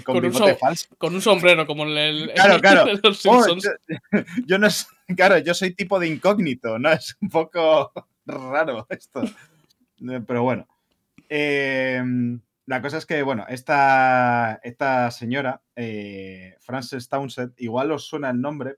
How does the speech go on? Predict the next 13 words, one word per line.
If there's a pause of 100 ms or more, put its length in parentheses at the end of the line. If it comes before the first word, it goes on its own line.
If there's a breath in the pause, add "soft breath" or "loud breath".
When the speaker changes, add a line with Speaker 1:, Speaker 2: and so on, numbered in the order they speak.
Speaker 1:
porque
fue
la
responsable
de
un
email
interno
bastante
criticado (420 soft breath)
en
el
que